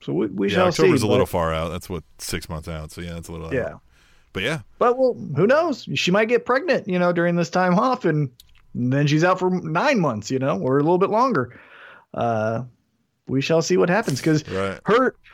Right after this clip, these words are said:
Speaker 1: her wanting to start a family has been known since her U F C days. That's one thing she's expressed,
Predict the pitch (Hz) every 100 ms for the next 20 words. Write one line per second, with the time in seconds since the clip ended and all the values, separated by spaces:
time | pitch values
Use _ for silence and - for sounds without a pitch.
0 | - - 247 226 226 220 196 202 196 170
1 | - 202 185 143 139 - 151 135 156 156
2 | 151 156 147 165 143 143 139 160 147 -
3 | 175 135 73 60 - - 147 - 160 147
4 | 156 135 139 135 113 - 147 - - 143
5 | 139 -